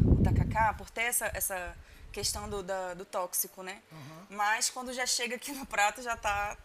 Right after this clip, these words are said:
Speaker 2: Já
Speaker 1: tu-,
Speaker 2: tá.
Speaker 1: já tá tudo livre.
Speaker 2: E me conta uma coisa, é, hoje você tá, né, já, já falei isso aqui na abertura, você tá no delivery, mas eventos também, você tá aberto a eventos? Como é que
Speaker 1: Sim,
Speaker 2: funciona?
Speaker 1: a gente participa muito de feirinhas,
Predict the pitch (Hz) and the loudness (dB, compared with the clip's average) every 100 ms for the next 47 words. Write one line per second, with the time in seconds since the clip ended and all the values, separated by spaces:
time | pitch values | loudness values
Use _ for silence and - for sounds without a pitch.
0 | - 131 226 208 220 214 302 302 262 208 | -12 -8 -4 0 2 0 0 -4 -4 -4
1 | 185 190 226 - 226 262 - 277 254 - | -6 -8 -10 -12 -14 -14 -16 -18 -18 -16
2 | 180 147 - 196 202 190 170 160 151 139 | -16 -16 -14 -12 -10 -8 -6 -6 -8 -16
3 | - 208 240 226 247 262 - 240 233 196 | -8 -6 -6 -8 -14 -14 -12 -14 -12 -12
4 | 233 190 165 123 180 - 160 147 139 151 | -12 -12 -16 -14 -14 -10 -12 -12 -16 -18
5 | 151 160 175 208 240 220 - - - - | -20 -20 -20 -16 -14 -12 -14 -16 -8 -6
6 | - 190 214 247 269 262 262 - - - | -6 -6 -6 -8 -8 -12 -14 -18 -20 -20
7 | _ 185 233 - - 254 180 254 311 - | _ -12 -10 -10 -10 -10 -10 -12 -12 -14
8 | 180 226 226 - - 180 151 170 - 151 | -14 -16 -16 -16 -16 -18 -16 -16 -16 -18
9 | 170 320 349 311 196 - 233 247 202 - | -16 -18 -20 -20 -18 -16 -16 -14 0 2
10 | 302 302 311 311 330 - - - 220 254 | 2 0 -4 -6 -10 -16 -6 -4 -4 -6
11 | - 240 - 269 269 262 277 302 277 - | -8 -8 -6 -6 -6 -6 -8 -8 -10 -6
12 | 262 233 240 240 269 - | -4 -4 -6 -8 -8 -8